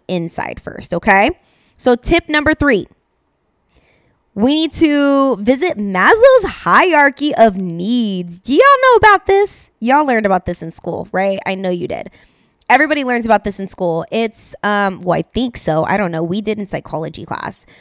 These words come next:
Um, this is a psychology concept that basically says in order to get to the top of the pyramid, which includes things like self-actualization, self-esteem,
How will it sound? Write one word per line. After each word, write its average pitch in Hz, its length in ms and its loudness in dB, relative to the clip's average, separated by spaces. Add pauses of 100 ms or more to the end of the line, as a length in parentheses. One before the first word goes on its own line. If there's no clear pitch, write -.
(320)
Um, 220 460 0
this 262 240 -2
is 392 120 -6
a 415 120 -2
psychology 233 1040 2
concept 180 580 -2 (300)
that 175 100 2
basically 370 380 2
says 269 260 -2
in 247 180 -2
order 220 200 -2
to - 180 -6
get 220 400 0
to 214 320 -4
the 185 120 0
top - 400 2
of 311 60 -4
the 339 80 0
pyramid, 202 600 2 (320)
which 233 220 -2
includes 240 340 -2
things 226 280 -2
like 196 160 -2
self-actualization, 226 1500 0
self-esteem, 247 1040 -4